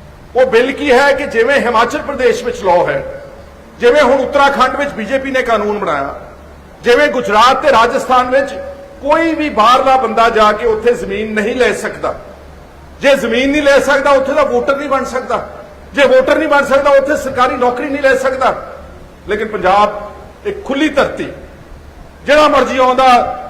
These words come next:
ਸਾਰੀ ਪੰਜਾਬ ਦੀ, ਅੰਗਰੇਜ਼ੀ 'ਚ ਕਹਿੰਦੇ ਨੇ ਡੈਮੋਗ੍ਰਾਫੀ, ਆਬਾਦੀ ਦਾ ਸੰਤੁਲਨ ਖਰਾਬ ਹੋ ਰਿਹਾ।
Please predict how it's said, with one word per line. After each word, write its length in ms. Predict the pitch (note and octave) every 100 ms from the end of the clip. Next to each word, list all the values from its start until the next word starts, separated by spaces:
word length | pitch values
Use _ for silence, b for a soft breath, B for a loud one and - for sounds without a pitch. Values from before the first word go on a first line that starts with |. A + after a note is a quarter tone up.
| - -
ਸਾਰੀ 400 | C4 C#4+ D#4+ D4+
ਪੰਜਾਬ 540 | C4+ A3+ A#3 B3+ B3+
ਦੀ, 100 | C4+
ਅੰਗਰੇਜ਼ੀ 520 | B3+ A3+ G#3 G#3 A3+
'ਚ 100 | B3
ਕਹਿੰਦੇ 240 | A#3+ B3 C4
ਨੇ 120 | C4+
ਡੈਮੋਗ੍ਰਾਫੀ, 680 | G#3+ G#3+ A#3+ A#3 A3 A3 A3 G3+
ਆਬਾਦੀ 340 | G3+ G3 A#3
ਦਾ 140 | A#3+
ਸੰਤੁਲਨ 420 | A#3+ A3 G#3+ G#3+ G#3+
ਖਰਾਬ 300 | G3+ F#3 E3
ਹੋ 120 | C#3+
ਰਿਹਾ। 200 | C3+